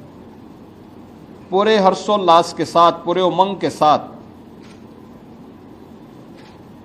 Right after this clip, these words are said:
पूरे देश के अंदर इस परंपरा के साथ लोग जुड़ रहे हैं। शक्ति आराधना के प्रतीक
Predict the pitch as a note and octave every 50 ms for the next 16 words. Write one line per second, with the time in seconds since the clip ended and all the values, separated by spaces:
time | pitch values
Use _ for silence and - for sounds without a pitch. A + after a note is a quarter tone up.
0 | - - - - F3 F#3 G3 F#3 - D#3 E3+ F3+ F#3+ F#3+ F#3+ - - F#3 F#3 F#3
1 | F#3 G3 G3 G3 G3+ G3+ G3+ F#3+ - - - - - - - - - - - -
2 | - - - - - - - - - - F#3 F3+ F#3 - - E3+ E3 E3+ F3 E3+
3 | F3 F3+ F3+ F3 E3 D#3+ D#3 - D#3+ D#3+ E3 D#3+ D#3 D#3 D3+ D#3+ E3+ D#3 C3 A#2+
4 | B2+ C3 D3 D3+ D3 D3+ D#3 D#3+ D#3+ E3 F3 F#3+ F#3+ F3+ - - - - - -
5 | - - - - - - - - - - - - - - - - - - - -
6 | - - - - - - - - - - - - - - - - - - - -
7 | - - - - - - - - - - - - - - - - - - - -
8 | F#3+ F#3+ F#3+ - G#3 G#3+ G#3+ G3+ F#3 F3 F3+ F3 F3+ F3+ F#3 F#3+ F#3 F#3 F3+ D3
9 | - D3 - F#3+ F#3+ F#3 C#3+ - -